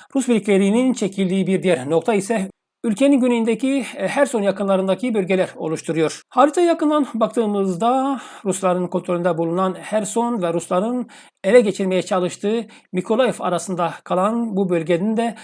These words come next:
Rus birliklerinin işgalinden kurtarıldığı görülüyor. Ukrayna'da Rus birliklerinin püskürtüldüğü ve çekilmek zorunda kaldığı bir diğer nokta ise Herson,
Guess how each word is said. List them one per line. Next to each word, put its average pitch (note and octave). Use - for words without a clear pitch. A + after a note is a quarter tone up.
Rus A#3
birliklerinin G3
işgalinden G3
kurtarıldığı F3+
görülüyor. D#3+
Ukrayna'da C#4
Rus B3+
birliklerinin B3
püskürtüldüğü G3+
ve A3
çekilmek G3
zorunda E3+
kaldığı F#3
bir F3
diğer F3+
nokta F3
ise G3+
Herson, B3+